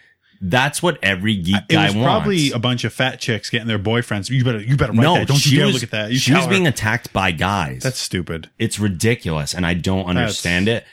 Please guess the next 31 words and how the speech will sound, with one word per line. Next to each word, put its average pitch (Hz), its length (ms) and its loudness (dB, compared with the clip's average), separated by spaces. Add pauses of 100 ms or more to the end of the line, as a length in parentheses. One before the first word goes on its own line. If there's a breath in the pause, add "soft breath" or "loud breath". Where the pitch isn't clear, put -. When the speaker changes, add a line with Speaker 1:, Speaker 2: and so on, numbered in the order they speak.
(120)
Speaker 1:
It's - 200 -2
something 160 340 2
that's 139 140 0
been 113 180 2
going 104 240 2
Speaker 2:
Do 107 60 2
Speaker 1:
on. 110 100 4
Speaker 2:
they 85 180 4
Speaker 1:
And 110 100 4
Speaker 2:
attack 139 280 0
her 110 120 -4
there, 104 380 -2
like, 101 260 -2
yelling 107 340 0
at 117 160 -2
her 107 180 -2
or - 20 -4
saying 110 300 -4
Speaker 1:
I 117 80 4
don't 139 140 2
Speaker 2:
anything? 160 80 2
Speaker 1:
know 160 120 4
if 151 140 0
it 143 60 0
really 139 180 2
happened 113 420 2
there, 98 160 2
but 87 140 0
it 80 60 -4
happened 95 420 0
on 92 80 2